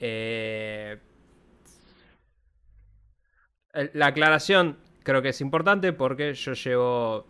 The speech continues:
yo juego tipo más cua-, o sea, yo jugaba mucho Tekken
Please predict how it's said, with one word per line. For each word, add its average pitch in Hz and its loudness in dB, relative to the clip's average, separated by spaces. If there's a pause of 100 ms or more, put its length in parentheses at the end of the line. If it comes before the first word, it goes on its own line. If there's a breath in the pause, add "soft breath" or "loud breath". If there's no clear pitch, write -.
yo 123 -8
juego 113 -2
tipo 107 -12
más 107 -10 (880 soft breath)
cua-, 131 -2
o 117 -8
sea, 135 6
yo 165 -2
jugaba 165 4
mucho 147 -4
Tekken 98 -8